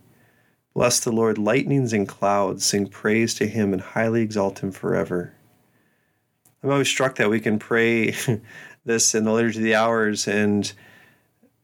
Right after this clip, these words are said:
give praise to God for things that we normally wouldn't give praise to God for. I remember going on a walk with a young missionary whose mother had passed away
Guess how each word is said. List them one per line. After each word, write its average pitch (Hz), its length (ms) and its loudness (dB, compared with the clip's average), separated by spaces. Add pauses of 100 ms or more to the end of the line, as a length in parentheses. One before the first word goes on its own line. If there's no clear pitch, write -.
(280)
give 135 260 2
praise 151 440 0
to - 100 -4
God 120 360 0
for 110 140 -2
things 110 300 0
that 104 120 0
we 104 120 0
normally 110 360 0
wouldn't 104 280 0
give 98 220 -2
praise 196 300 0
to - 100 -10
God 98 320 0
for. - 420 -6 (1300)
I 113 40 -4
remember 113 220 2
going 113 200 2
on 110 100 2
a 107 60 0
walk 107 360 0
with 107 140 0
a 113 40 2
young 107 220 4
missionary 107 540 2
whose 104 340 -2
mother 104 300 0
had 107 180 -2
passed 104 400 -2
away 101 400 0